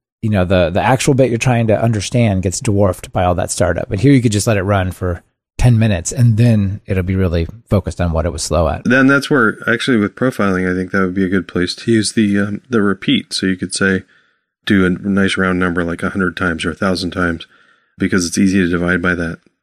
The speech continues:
Speaker 2: So
Speaker 1: Yeah. Yeah, that's a good point. Exactly. Nice. What's this next one? Insta fail.
Speaker 2: So if you had a whole bunch of, like, print statements and whatever in your code, it doesn't get shown normally with PyTest. We, so PyTest will t-, capture the output by default.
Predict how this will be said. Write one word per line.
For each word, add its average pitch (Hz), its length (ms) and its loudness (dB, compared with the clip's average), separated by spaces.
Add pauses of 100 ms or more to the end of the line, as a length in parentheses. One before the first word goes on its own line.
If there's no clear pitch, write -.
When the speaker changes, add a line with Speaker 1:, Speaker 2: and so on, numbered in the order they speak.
(140)
Speaker 2:
So 92 200 -8
Speaker 1:
Yeah. 87 400 0
Yeah, 117 160 4
that's 92 160 2
a - 40 -4
good 95 120 -2
point. 87 200 -4
Exactly. 90 460 -4 (500)
Nice. 104 360 0 (480)
What's 131 200 2
this 165 180 2
next 151 180 0
one? 87 200 0 (260)
Insta 127 240 0
fail. 78 260 0 (320)
Speaker 2:
So - 160 0
if 135 80 0
you 147 100 2
had 151 100 2
a 127 160 2
whole 117 120 0
bunch 110 240 -2
of, 95 140 -2
like, 90 360 -4
print 98 180 0
statements 95 480 -2
and 95 120 -2
whatever 90 560 0
in 107 160 0
your 101 120 2
code, 87 400 -2 (380)
it 120 120 -2
doesn't 135 280 2
get 101 120 0
shown 85 380 -4
normally 87 500 -2
with - 380 -4
PyTest. 87 540 -4
We, 90 280 -4
so 98 200 -4
PyTest 101 460 -4
will 92 120 -4 (180)
t-, - 100 -12
capture 110 380 -2
the 98 140 0
output 90 440 -2 (460)
by 104 120 2
default. 98 380 -2